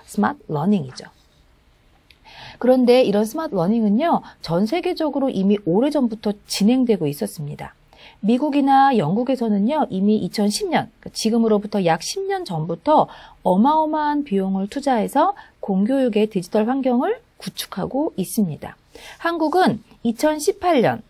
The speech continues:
공교육의 디지털 교과서가 보급되기 시작했고요.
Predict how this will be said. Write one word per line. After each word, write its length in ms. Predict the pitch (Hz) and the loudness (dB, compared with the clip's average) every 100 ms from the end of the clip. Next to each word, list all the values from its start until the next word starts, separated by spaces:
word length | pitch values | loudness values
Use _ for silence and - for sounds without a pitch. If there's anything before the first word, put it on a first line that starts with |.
| _ _ _ - | _ _ _ -6
공교육의 720 | 208 214 240 220 202 330 381 | 0 2 4 4 2 -2 0
디지털 440 | 214 208 247 247 226 | -2 -2 0 0 0
교과서가 640 | 170 185 190 175 170 180 | 0 0 0 -2 -4 -6
보급되기 540 | - 165 - - 175 | -6 -8 -6 -6 -6
시작했고요. 720 | - 277 262 262 233 294 254 | -4 -4 -4 -6 -2 0 0